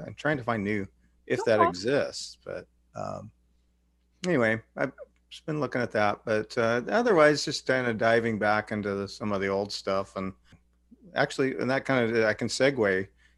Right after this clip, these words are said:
Speaker 1: now into our next part is, uh, our most influential artists that we've assigned each other.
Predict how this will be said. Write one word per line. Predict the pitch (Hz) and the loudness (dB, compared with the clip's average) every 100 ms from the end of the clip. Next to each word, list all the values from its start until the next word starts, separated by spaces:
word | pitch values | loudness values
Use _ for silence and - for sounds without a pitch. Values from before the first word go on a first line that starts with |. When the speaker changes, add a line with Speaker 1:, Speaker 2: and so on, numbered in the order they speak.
| - | -2
Speaker 1:
now | 123 120 98 | 4 4 4
into | 107 - 117 | 0 2 2
our | 104 | 4
next | 107 - - | 2 -2 0
part | 139 127 87 - _ _ _ _ _ _ | 4 6 4 0 _ _ _ _ _ _
is, | 101 101 101 - - | 2 4 4 0 -2
uh, | 101 95 92 _ _ _ _ _ - | -2 -2 -6 _ _ _ _ _ 2
our | 113 | 4
most | 117 110 - | 6 4 4
influential | 120 117 117 107 110 110 110 101 - - | 2 2 2 2 2 0 0 0 0 2
artists | 104 107 101 - - | 4 4 2 0 -2
that | 98 | -2
we've | 101 95 | 0 -2
assigned | 90 - 101 107 107 | -2 0 2 4 2
each | 82 - | 0 -4
other. | 85 80 80 - | -6 -4 -6 -10